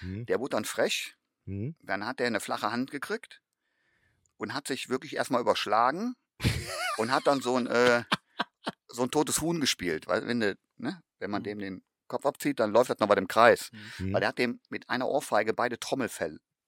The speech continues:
Speaker 1: <laughs>
Speaker 2: kaputt
Speaker 3: Beide?
Speaker 2: geschlagen. Beide.
Speaker 1: Durchgezogen.
Speaker 2: Beide. So.
Speaker 3: Aber der hat nur mit einer Hand geschlagen.
Speaker 2: Mit einer. Und auch nur einmal.
Speaker 1: Ja. Ja,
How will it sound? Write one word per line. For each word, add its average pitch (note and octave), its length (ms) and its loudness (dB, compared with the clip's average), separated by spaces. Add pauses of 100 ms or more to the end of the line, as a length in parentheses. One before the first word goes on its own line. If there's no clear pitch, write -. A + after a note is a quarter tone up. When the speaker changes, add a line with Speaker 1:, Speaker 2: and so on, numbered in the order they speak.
(140)
Speaker 1:
<laughs> - 260 -8
Speaker 2:
kaputt - 220 2
Speaker 3:
Beide? A3+ 80 10
Speaker 2:
geschlagen. B3 420 8
Beide. B3 320 10 (200)
Speaker 1:
Durchgezogen. D4+ 840 -4 (220)
Speaker 2:
Beide. C3 420 12 (360)
So. - 180 -2
Speaker 3:
Aber D3 180 8
der D#3 100 8
hat F3 60 4
nur D#3 100 4
mit D#3 100 4
einer E3 200 8
Hand D#3 120 6
geschlagen. E3 340 6
Speaker 2:
Mit C3 80 8
einer. B2+ 280 8 (280)
Und A2+ 180 0
auch C3 120 -6
nur C3 160 4
einmal. A#2 440 6 (460)
Speaker 1:
Ja. A2 200 -10 (400)
Ja, F2+ 300 -4